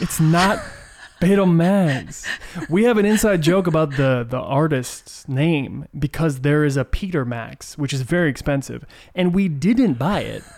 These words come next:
Speaker 1: And we just got obsessed with saying, "Betamax."
Speaker 2: Pero.
Speaker 1: Not even Peter. It would go,
Speaker 2: <laughs>
Speaker 1: "Pero." So now we say, "Betamax" every time we look at a Create art piece from the man named Create.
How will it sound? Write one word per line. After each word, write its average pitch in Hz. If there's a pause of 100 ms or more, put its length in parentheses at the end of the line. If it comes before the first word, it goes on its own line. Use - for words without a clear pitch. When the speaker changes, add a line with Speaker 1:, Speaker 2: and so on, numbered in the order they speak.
(560)
Speaker 1:
And 185
we 202
just 220
got 202
obsessed 190
with 175
saying, 156 (180)
"Betamax." 226 (200)
Speaker 2:
Pero. 240
Speaker 1:
Not 202
even 226
Peter. 196
It 139
would 156
go, 180
Speaker 2:
<laughs> 185
Speaker 1:
"Pero." 196 (340)
So 190
now 202
we 220
say, 208
"Betamax" 233
every 190
time 208
we 190
look 190
at 180
a 156
Create 175 (460)
art 180
piece 113
from 156
the 156
man 202
named 214
Create. 220